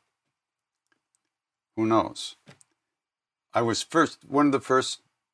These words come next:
beings that I was very attracted to was Kali,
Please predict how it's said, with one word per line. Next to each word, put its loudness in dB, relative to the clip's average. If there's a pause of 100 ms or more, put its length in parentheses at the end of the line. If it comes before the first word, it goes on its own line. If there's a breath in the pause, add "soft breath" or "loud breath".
(1200)
beings -2
that -4 (840)
I -6
was -6
very 2
attracted -6
to -14
was -10
Kali, -4